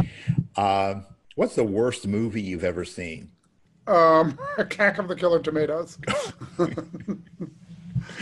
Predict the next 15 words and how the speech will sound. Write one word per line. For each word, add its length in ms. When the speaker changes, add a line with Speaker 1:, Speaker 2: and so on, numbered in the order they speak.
Speaker 2:
And 100
it's 140
also 300
my 160
favorite 400
because 300
of 120
that. 240
<laughs> 260
Speaker 1:
Yeah. 220
<laughs> 0
Okay. 400
If 160
you 100
weren't 520